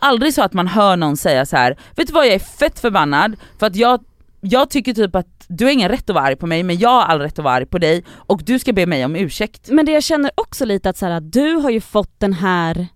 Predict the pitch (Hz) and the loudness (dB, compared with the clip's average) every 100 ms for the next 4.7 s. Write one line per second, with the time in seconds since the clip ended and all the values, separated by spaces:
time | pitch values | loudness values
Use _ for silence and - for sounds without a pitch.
0 | _ - 220 427 262 - 202 - 202 214 | _ -2 2 4 2 0 -6 -6 -2 0
1 | 196 185 185 180 180 - 494 453 170 - | 0 -2 -2 -4 -4 -4 -2 -2 -4 -10
2 | - 226 190 202 170 165 165 165 147 156 | -6 -4 -2 -4 -4 -6 -6 -6 -6 -8
3 | 139 113 208 - 180 302 294 190 196 220 | -8 -10 -12 -6 0 2 2 0 -2 -2
4 | 262 381 - - - - 294 | -2 -4 -8 -20 -6 0 0